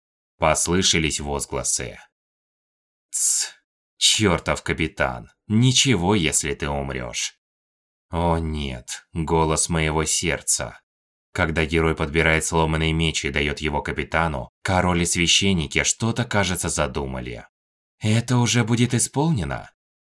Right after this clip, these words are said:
Будучи рыцарями, у нас не было другого выбора, как проводить их с тренировочного поля. Пока я рыцарь, мне приходится подчиняться этим приказам. Внезапно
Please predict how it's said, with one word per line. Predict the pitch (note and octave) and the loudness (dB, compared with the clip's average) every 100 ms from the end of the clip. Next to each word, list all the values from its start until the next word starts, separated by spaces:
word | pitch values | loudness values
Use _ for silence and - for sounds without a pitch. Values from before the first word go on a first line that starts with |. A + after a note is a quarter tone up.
| _ _ | _ _
Будучи | D#2 E2+ E2 - | 0 4 4 4
рыцарями, | E2 F2 - D2+ C#2+ | 4 2 2 -2 -2
у | D2+ D#2+ | 0 2
нас | F2 F#2 - | 4 2 0
не | F#2+ G2 | 2 2
было | G2 G2 | 2 2
другого | F#2+ G2 G2 F#2+ | 2 2 4 4
выбора, | G2 F2 C#2+ C2+ | 2 0 -2 -2
как | E2 D#2 | -2 -2
проводить | E2+ D#2+ D#2+ D#2+ F2 | 0 0 2 0 -2
их | F#2+ | -4
с | - | -2
тренировочного | F2 E2 E2 D#2+ D2+ D#2+ C#2+ C#2+ | -2 2 2 2 0 -2 0 0
поля. | - C#2+ B1+ A#1+ - _ _ _ _ _ | 0 -4 -4 -8 -14 _ _ _ _ _
Пока | A#2+ A#2+ B2+ B2+ | 0 2 2 4
я | B2 | 4
рыцарь, | A#2+ C3 - D2+ D#2 | 2 2 0 0 2
мне | F#2+ C#3 | 2 2
приходится | D#3 B2+ - B2 A#2+ G#2 | 0 -2 0 0 0 -2
подчиняться | G2+ - G2+ G2 F#2 - C#2 | -2 0 2 2 0 0 -2
этим | B1+ C2+ | -4 -6
приказам. | C2 C2+ - C2 C#2 A#1 G#1+ _ _ _ _ _ | -6 -6 -2 -2 -4 -6 -10 _ _ _ _ _
Внезапно | D#2 D#2 D#2+ D#2 C#2+ D#2 E2 D#2 C#2 A1+ - | -6 -2 0 2 2 2 0 -2 -8 -8 -14